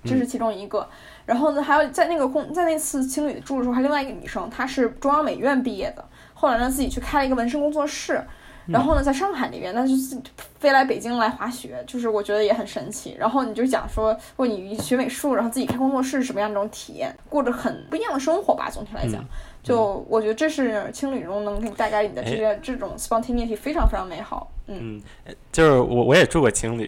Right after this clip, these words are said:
Speaker 2: 然后我之前在欧洲的时候也是连续订了好几个青旅，然后这个，但是我发现对我来说有怎么一点呢？就是我，但是我，我这个人比较内向，就我到了那儿之后，看到他们有一个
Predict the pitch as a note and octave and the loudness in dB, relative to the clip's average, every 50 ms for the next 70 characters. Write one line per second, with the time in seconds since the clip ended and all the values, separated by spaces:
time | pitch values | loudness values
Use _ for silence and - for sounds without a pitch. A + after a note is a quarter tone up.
0 | - - G#2 G#2 A2+ A#2 A2+ G#2+ - A#2 A2+ A#2 A2+ A#2 A2+ A#2 A#2+ A#2 B2 B2+ | -6 -6 -6 -6 -4 -2 -2 -2 -2 -4 -4 0 4 4 4 4 4 4 4 4
1 | B2+ A#2+ - - G2 G2+ G#2+ G2+ G2+ G2+ G#2 G2 - A#2 G#2+ - - - A2+ A2 | 4 4 2 -2 -4 -2 0 0 0 0 0 -2 -4 -4 -4 -4 -4 -4 -4 -4
2 | A2 G#2 G2+ G2 - - G2+ G2+ G#2 B2 A#2 B2+ B2 A2+ G2+ G#2 G#2+ A2+ A#2 - | -2 -4 -4 -6 -6 -6 -6 -4 -6 -6 -6 -6 -6 -4 -2 -2 -2 -2 -2 -4
3 | - - - G#2+ G#2+ A2+ A#2+ - - B2 G#2+ G#2+ A2 - B2 A#2 A2 A2 G#2+ G2+ | -4 -6 -6 -6 -6 -8 -8 -10 -8 -4 -4 -4 -4 -4 -4 -2 0 0 0 0
4 | G2 - - - - - - - - - - _ - _ - - - F3+ F#3 F3 | -2 -6 -12 -18 -20 -20 -20 -20 -20 -20 -20 _ -20 _ -20 -2 0 2 4 6
5 | F3+ D3 A#2+ - - - C3 D3+ D#3+ - F3 D#3+ D3 - - - - - E3+ C#3 | 6 6 6 6 6 4 4 4 4 2 0 0 0 -2 -6 -4 0 4 6 6
6 | A2+ - - G#2 G#2 - B2+ B2 A#2+ A2+ A2 A2 - - A2 G#2+ A2+ G#2+ - - | 6 6 6 4 2 2 2 0 0 0 -2 -4 -6 -6 -8 -6 -4 -6 -6 -6
7 | - A#2 - D3+ D#3+ D3 A#2+ G#2+ G#2 G#2 - - - - - - - - - - | -10 -4 0 2 2 2 4 4 4 4 2 2 -4 -10 -16 -20 -20 -18 -18 -18
8 | - _ _ - - - C#3+ C#3 B2+ G#2+ F#2 G#2+ G#2 C#3 D3 D#3+ D3 A2+ G#2+ A#2 | -18 _ _ -8 -2 0 2 4 4 4 2 2 2 2 2 4 4 4 4 2
9 | C#3 D3+ A#2 - - - - - - - - - B2 A#2 G#2+ G2+ - - D#3 D3+ | 0 0 0 0 -2 -2 -4 -6 -8 -12 -8 -2 0 2 2 2 4 6 6 6
10 | C3 A#2 A#2+ A#2+ A2 - B2+ - - - C#3 C3+ - - - C3+ B2 A#2 A2+ A2+ | 6 6 4 2 0 -2 -4 -4 0 2 2 2 2 2 0 0 4 6 6 6
11 | G#2 - A#2+ A#2+ A#2 A2+ A2 G#2+ - G#2+ G#2 G2 A2+ A2 G#2+ G#2 G2+ | 6 4 0 -2 0 0 0 0 -2 -4 -6 -4 -2 -2 0 -2 -2